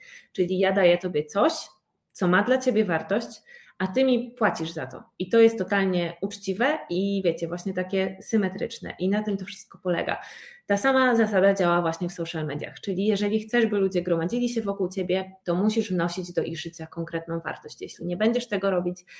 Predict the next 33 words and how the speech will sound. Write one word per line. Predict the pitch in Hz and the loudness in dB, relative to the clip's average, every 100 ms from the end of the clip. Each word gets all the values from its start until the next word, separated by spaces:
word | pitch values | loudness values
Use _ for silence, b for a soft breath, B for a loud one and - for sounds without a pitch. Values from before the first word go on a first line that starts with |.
| B B | B B
jeżeli | 175 180 185 | 2 4 4
Twoja | 185 185 185 | 2 0 2
obecność, | 175 202 214 185 185 | 4 2 2 -4 -2
Twoja | 185 | 0
działalność | 185 180 190 190 | 2 2 2 0
w | 190 | -2
sieci | 180 185 | -4 0
nie | 180 | 2
będzie | 202 233 226 | 2 2 2
wnosiła | 196 - 180 170 - - _ _ _ _ _ | 0 -2 0 0 -2 -14 _ _ _ _ _
konkretnej, | 185 180 196 196 185 165 165 _ _ | -2 2 2 2 2 0 -2 _ _
dużej | 175 220 233 180 165 | 0 4 4 4 2
wartości | 165 156 165 156 - | 0 -2 -4 -6 -6
już | 160 165 | -6 -6
w | 165 | -6
dzisiejszych | 165 175 175 170 | -4 -2 -4 -6
czasach, | 160 160 160 | -6 -4 -2
bo | 160 160 | -2 -2
konkurencja | - 185 185 202 190 160 | -2 -2 0 0 0 -2
jest | 156 | -4
bardzo | 165 175 175 | -2 -2 -2
duża | 165 170 170 B B B B B | -4 -4 -4 B B B B B
w | - | -2
social | 180 190 | 0 2
mediach. | 180 170 170 - | 2 2 0 0
Jeżeli | 185 190 208 | 0 2 0
Twoja | - 226 190 | 2 2 2
obecność | 214 202 185 | 0 -2 -2
nie | 190 | 2
będzie | 220 196 | 4 4
wnosiła | 175 170 180 170 | 0 -2 -2 0
dużej | 180 247 214 175 | 2 2 2 0
wartości | 170 170 170 - 208 | -2 -2 -4 -4 -6